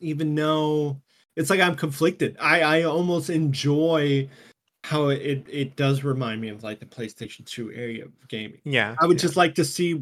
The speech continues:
Speaker 1: what, what more it could possibly do, you know?
Speaker 2: Yeah, if it was a little broader in scope, but yeah, I don't know. I mean, would it be the same game if it wasn't segmented
Speaker 1: Yeah.
Speaker 2: the way it
Speaker 1: Yeah.
Speaker 2: is?
Speaker 1: Yeah,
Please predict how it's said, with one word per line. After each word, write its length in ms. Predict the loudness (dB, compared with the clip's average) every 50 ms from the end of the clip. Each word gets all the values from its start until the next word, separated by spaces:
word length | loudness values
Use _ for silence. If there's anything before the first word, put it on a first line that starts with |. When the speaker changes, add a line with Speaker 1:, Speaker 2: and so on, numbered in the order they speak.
| -6 -2
Speaker 1:
what, 280 | 2 2 2 2 2 -4 -4
what 240 | -2 0 0 0 0
more 360 | 0 2 2 2 2 2 0 0
it 60 | 0
could 200 | -2 -6 -6 -6 _ _ _ _ -20
possibly 640 | -20 -14 -12 -10 -10 -10 -10 -10 -12 -10 -8 -10 -10
do, 360 | -10 -12 -12 -12 -12 -12 -14 -16 -20 _ _ _
you 160 | -16 -14 -14
know? 120 | -14 -12 -6 0
Speaker 2:
Yeah, 360 | 4 6 8 8 8 6 6
if 100 | 4 2
it 40 | -6
was 140 | -4 -2
a 60 | 0 0
little 320 | 0 0 0 0 -2 -2
broader 400 | 0 2 2 4 4 4 4 2
in 140 | 0 -2 -6
scope, 400 | -8 -4 0 2 2 0 0 0
but 280 | 2 2 2 0 -4
yeah, 260 | -8 -6 -6 -6 -8 -8
I 80 | -6 -4
don't 100 | -2 0
know. 220 | 0 2 0 0
I 80 | 0 -2
mean, 400 | -2 -2 -2 -4 -6 -10 -12 -16 _ _ _ _ _ -10
would 260 | -6 0 2 4 4 4
it 160 | 2 0 0 0
be 140 | 0 0
the 100 | 0 -2
same 260 | -2 -4 -4 -4 -4 -4
game 480 | -4 -4 -4 -4 -6 -8 -12 -14 -16 -12
if 120 | -8 -6
it 80 | -6 -4
wasn't 500 | 0 0 0 2 2 -2 -4 -6 -8 -10 _ _ _ _ _ _ _ _ _ _ _ _ _ _ _ _
segmented 880 | -20 -16 -6 -2 0 0 0 0 -4 -6 -6 -6 -6 -8 -8 -10 -10
Speaker 1:
Yeah. 80 | -10 -14 _ _ -12
Speaker 2:
the 140 | -8 -4 -2
way 180 | -2 -2 -2
it 80 | -2 -4
Speaker 1:
Yeah. 220 | -2 -2 -2 -4
Speaker 2:
is? 180 | -6 -10 -16 -20 _ _ _ _ _ _ _ _ _ -12
Speaker 1:
Yeah, 260 | -10 -8 -8 -8 -10